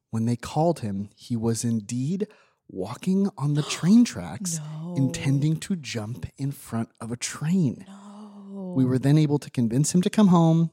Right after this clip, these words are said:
Speaker 1: and he is alive to this day, <laughs> albeit a massive douche canoe. <laughs>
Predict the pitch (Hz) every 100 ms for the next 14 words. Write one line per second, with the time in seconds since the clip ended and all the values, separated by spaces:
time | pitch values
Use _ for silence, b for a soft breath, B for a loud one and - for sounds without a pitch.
0 | _ 110 127 131 120 110 113 127 156 151
1 | - 120 127 139 - B B - 131 127
2 | 135 135 120 120 123 123 117 123 - 139
3 | 151